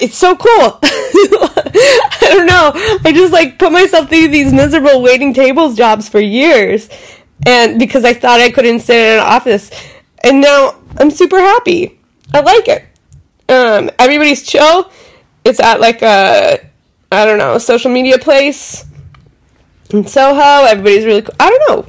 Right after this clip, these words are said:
Whatever. It's cool. I'm happy. Like, life is good. Can you believe? <laughs> Nothing to be mad about. Um, what else? Oh,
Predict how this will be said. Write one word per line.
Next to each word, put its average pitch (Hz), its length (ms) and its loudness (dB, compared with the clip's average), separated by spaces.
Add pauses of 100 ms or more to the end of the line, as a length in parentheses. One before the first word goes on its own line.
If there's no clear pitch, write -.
(120)
Whatever. 427 300 0
It's - 120 -10
cool. - 320 0
I'm 269 140 0
happy. 370 260 -2 (200)
Like, 359 200 -2
life 277 240 0
is 320 140 -6
good. 262 240 -2 (800)
Can 269 140 -4
you 269 60 0
believe? 262 540 0
<laughs> - 1040 -4
Nothing 294 280 0
to 330 40 2
be 285 140 0
mad 202 300 -2
about. 392 400 0 (600)
Um, 247 560 4
what 262 80 4
else? 285 480 -2
Oh, 269 400 2